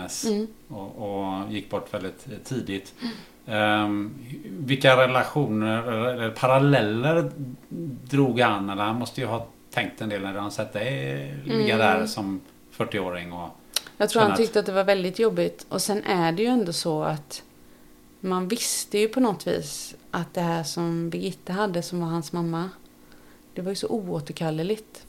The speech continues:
Speaker 2: För på den tiden hade man ju inga bromsmediciner egentligen mot M S som fungerade på det sättet. Och hennes sort var väldigt aggressiv. Så man kan ju aldrig jämföra hennes lidande med mitt. För hon var ju så...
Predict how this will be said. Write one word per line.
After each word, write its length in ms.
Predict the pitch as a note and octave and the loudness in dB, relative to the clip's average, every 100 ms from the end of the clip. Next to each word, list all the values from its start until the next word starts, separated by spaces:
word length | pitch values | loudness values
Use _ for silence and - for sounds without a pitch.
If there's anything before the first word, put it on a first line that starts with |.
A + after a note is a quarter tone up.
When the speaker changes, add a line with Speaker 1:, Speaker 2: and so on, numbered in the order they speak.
| - | -20
Speaker 2:
För 60 | |
på 120 | - F#3+ | -6 -2
den 240 | F#3 F3 | 0 -2
tiden 600 | F3 A3 D#3+ D#3+ D#3+ D#3+ D3 - - - - - - - - - - - | 0 0 0 -2 -2 -4 -10 -18 -20 -20 -20 -20 -20 -20 -20 -20 -20 -18
hade 400 | - G#3 E3 E3 | -2 -2 0 0
man 160 | E3+ | 2
ju 80 | G3+ | 2
inga 160 | G#3+ E3+ | 2 0
bromsmediciner 800 | F3+ F3 - D#3+ D#3 E3+ E3 | -2 -2 -2 -2 -2 -2 0
egentligen 420 | F#3+ G3+ D#3+ E3 D#3+ | 0 -2 -2 -4 -6
mot 160 | E3 | -4
M 200 | - E3+ | -4 -2
S 140 | E3+ D3 | -4 -4
som 140 | F3+ | -6
fungerade 460 | E3 F3 E3+ E3 F3 | -4 -2 -2 -2 -4
på 80 | F#3 | -4
det 120 | F3 | -6
sättet. 520 | D3 E3 - F3 - | -6 -8 -8 -10 -10
Och 120 | - F3 | -4 0
hennes 420 | E3 D#3+ D3+ - | 2 2 -2 -2
sort 280 | F3 - - | -2 -2 -2
var 100 | E3 | 0
väldigt 220 | D#3+ D3+ | 0 -2
aggressiv. 560 | E3 D#3+ D3 - G#3 F3 - - - - - - - - - - | -4 -4 -6 -2 -2 -4 -16 -20 -20 -20 -20 -20 -20 -20 -20 -12
Så 160 | - | -2
man 140 | F#3+ F3+ | 0 0
kan 120 | G3+ | -2
ju 60 | - | 2
aldrig 440 | G#3 F#3+ F3 F#3+ | 2 2 2 0
jämföra 520 | G3 F#3+ D3+ F3+ E3+ | 0 0 -2 -2 0
hennes 580 | F3 F#3 F3 F3 F3+ - | 0 0 0 0 -2 -2
lidande 600 | G3+ G3 D3+ D#3 E3+ G3 | -2 0 0 0 0 0
med 140 | A3 G#3+ | 0 -2
mitt. 260 | D#3+ C#3+ | -4 -8
För 180 | - F#3 | -8 -2
hon 260 | F3 E3+ F#3 | 0 0 0
var 180 | G3 | -2
ju 140 | E3+ E3+ | -2 -4
så... 520 | - F#3+ E3+ D#3+ D#3 | -4 -4 -2 -2 -4